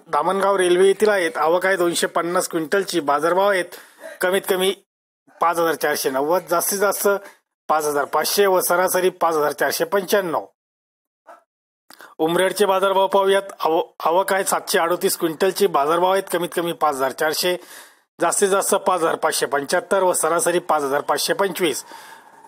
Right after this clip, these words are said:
पुढील बाजारभाव पाहूयात मनवतचे. आवक आहे पस-, तीन हजार पाचशे क्विंटलची, बाजारभाव आहेत जास्त, कमीत कमी पाच हजार दोनशे पन्नास, जास्तीत जास्त पाच हजार सातशे पन्नास व सरासरी पाच हजार सहाशे एकावन्न.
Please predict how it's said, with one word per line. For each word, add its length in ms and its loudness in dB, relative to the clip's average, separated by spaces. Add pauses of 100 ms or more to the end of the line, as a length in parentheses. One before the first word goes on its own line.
(140)
पुढील 220 2
बाजारभाव 420 2
पाहूयात 380 2
मनवतचे. 680 0 (1900)
आवक 320 2
आहे 140 2
पस-, 280 0 (340)
तीन 120 2
हजार 200 2
पाचशे 320 0
क्विंटलची, 640 0 (540)
बाजारभाव 480 2
आहेत 540 -2 (3000)
जास्त, 280 -2 (260)
कमीत 280 2
कमी 160 2
पाच 220 2
हजार 200 2
दोनशे 300 0
पन्नास, 380 0
जास्तीत 320 -2
जास्त 220 2
पाच 220 0
हजार 140 0
सातशे 300 -2
पन्नास 380 0
व 100 4
सरासरी 440 0
पाच 220 -2
हजार 160 0
सहाशे 360 -2
एकावन्न. 520 -2